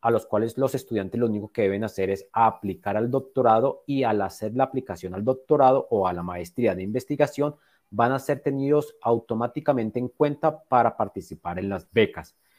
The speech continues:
Entonces, eso es algo también valioso para todos ellos. Y si el estudiante, como fuera, por ejemplo, Diego, tuviera familia como esposa e hijos, entonces la visa para ellos es gratuita y la educación para los hijos en edad escolar es gratuita también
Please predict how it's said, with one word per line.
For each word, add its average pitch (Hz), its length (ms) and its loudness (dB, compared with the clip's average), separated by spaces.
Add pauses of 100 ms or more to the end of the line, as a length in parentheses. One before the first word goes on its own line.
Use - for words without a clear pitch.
(160)
Entonces, 95 520 -6
eso 98 160 -2
es - 80 -6
algo 98 200 0
también 90 260 -4
valioso 95 400 0
para 92 220 -2
todos 85 320 -10
ellos. 87 340 -4
Y 143 120 0
si - 160 -2
el 107 80 2
estudiante, 104 460 -2
como 110 260 0
fuera, 95 340 0
por 120 120 4
ejemplo, 98 320 -4
Diego, 98 280 2
tuviera 92 320 -2
familia 104 560 0
como 95 320 -4
esposa 117 500 0 (320)
e 101 100 -4
hijos, 170 440 2 (400)
entonces 113 560 0
la 107 200 4
visa 120 360 0
para 110 200 6
ellos 104 280 -2
es 95 180 -4
gratuita 120 720 2 (320)
y 151 140 2
la 131 80 6
educación 107 480 0
para 120 180 2
los 104 240 -2
hijos 104 380 -4
en 104 140 -6
edad 98 240 -2
escolar 127 520 4 (300)
es 101 240 -2
gratuita 117 560 2
también 113 500 -2